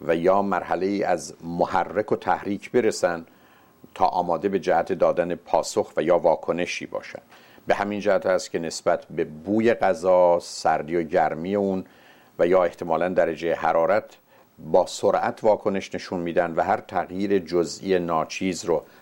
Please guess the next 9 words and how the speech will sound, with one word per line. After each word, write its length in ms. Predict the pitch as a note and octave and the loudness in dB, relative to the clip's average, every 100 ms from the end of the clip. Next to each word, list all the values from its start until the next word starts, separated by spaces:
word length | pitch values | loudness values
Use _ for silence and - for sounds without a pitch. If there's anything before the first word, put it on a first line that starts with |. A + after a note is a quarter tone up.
| _ | _
هم 180 | F2+ G2 | -4 -2
متوجه 800 | F#2+ F2 F#2 D#2+ D2+ - G#2 G#2 | -2 -2 -2 0 -2 -2 -2 -2
می‌شن، 420 | G#2 - F#2+ F2+ - - - - | -4 0 -2 -2 -14 -20 -20 -6
هم 160 | G#2+ F#2+ | -4 -2
به 80 | E2 | -2
خاطر 380 | - D#2 G2 | -2 -2 -2
اون 160 | F2 F2+ | -2 -2
کاری 300 | - G#2 A2+ | 2 2 2
می‌کنن، 460 | A2 G#2+ G2+ F#2 | -4 -2 -4 -4